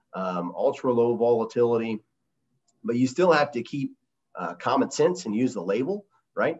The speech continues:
I mean, if the wind is blowing towards a sensitive crop, like, like non-enlist cotton,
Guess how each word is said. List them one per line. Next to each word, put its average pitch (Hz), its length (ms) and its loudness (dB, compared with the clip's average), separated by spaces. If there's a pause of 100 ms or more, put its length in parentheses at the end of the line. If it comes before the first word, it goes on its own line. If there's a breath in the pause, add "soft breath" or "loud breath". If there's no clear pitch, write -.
I 101 80 -10
mean, 98 280 -8
if 104 140 -12
the 98 100 -8
wind 160 280 2
is 127 100 -4
blowing 127 480 2
towards 127 400 -2
a 87 60 -12
sensitive 113 480 -6
crop, 131 440 0 (1160)
like, 101 240 -6 (140)
like 95 200 -6
non-enlist 107 760 0
cotton, 147 380 -2